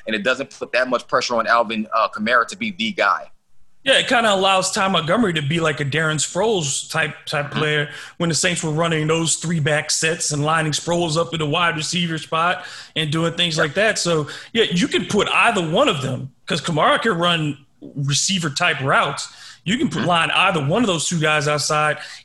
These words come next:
Speaker 2: and the defense still won't know if you're gonna hand off the ball in the backfield. And, and that, that just, the options, like you said, they just have an abundance of options now.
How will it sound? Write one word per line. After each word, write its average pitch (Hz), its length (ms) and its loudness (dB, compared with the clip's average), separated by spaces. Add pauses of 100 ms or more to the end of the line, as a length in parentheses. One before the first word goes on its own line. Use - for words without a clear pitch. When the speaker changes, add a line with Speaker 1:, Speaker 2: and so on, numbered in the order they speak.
(100)
Speaker 2:
and 165 140 0
the 156 40 -2
defense 180 360 0
still 247 220 2
won't 165 180 2
know 165 140 2
if 160 100 -2
you're 160 80 -2
gonna 160 140 2
hand 175 240 2
off 175 140 0
the 180 60 -6
ball 180 180 2
in 190 40 0
the 185 80 -2
backfield. - 480 -2 (240)
And, 156 100 0
and 151 200 2
that, 180 220 2
that 180 200 0
just, 170 300 -4 (320)
the 147 100 2
options, 185 400 2
like 170 120 2
you 175 40 -2
said, 170 160 0
they 165 100 0
just 269 180 -2
have 190 180 4
an 160 100 0
abundance 160 720 0
of 135 220 -4
options 135 580 -2
now. - 240 -8